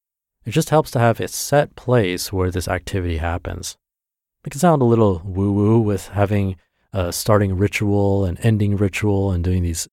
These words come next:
intention setting things, but I really think that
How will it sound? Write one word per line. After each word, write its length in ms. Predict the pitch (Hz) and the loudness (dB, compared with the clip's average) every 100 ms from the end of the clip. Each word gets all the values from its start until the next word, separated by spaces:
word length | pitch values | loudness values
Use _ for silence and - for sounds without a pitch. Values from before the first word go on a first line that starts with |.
| - | -10
intention 580 | 98 - - 104 - 98 | -8 -4 -2 -2 0 -2
setting 360 | - 98 101 | 0 0 0
things, 420 | 92 107 104 104 - _ _ _ _ _ _ _ | 0 2 4 2 -2 _ _ _ _ _ _ _
but 100 | 120 | 2
I 20 | |
really 240 | 123 175 151 | 4 4 4
think 300 | 160 151 - | 2 2 2
that 220 | 120 | 2